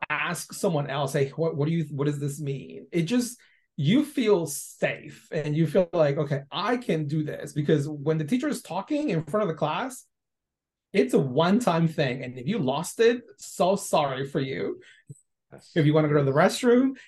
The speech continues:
Speaker 1: if you're thinking about, like, "O M G, I'm hungry," or "I'm going to, my family's going through something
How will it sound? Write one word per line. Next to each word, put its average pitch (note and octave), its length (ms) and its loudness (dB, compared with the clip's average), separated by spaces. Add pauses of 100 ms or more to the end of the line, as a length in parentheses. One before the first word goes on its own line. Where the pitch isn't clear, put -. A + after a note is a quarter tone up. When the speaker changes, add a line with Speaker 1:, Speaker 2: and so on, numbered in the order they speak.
Speaker 1:
if D3+ 120 2
you're D3+ 140 4
thinking F3 400 -2
about, D3 260 -2
like, C3+ 260 -6
"O D#3 100 -2
M D3 180 -2
G, C#3 160 -2
I'm C3 120 -6
hungry," A#3+ 680 0
or D3+ 500 0
"I'm D3+ 180 -4
going D#3 340 0 (100)
to, C3 420 -4 (220)
my C3+ 160 -4
family's D#3+ 400 2
going D3+ 220 2
through C3+ 100 -2
something D3 560 -2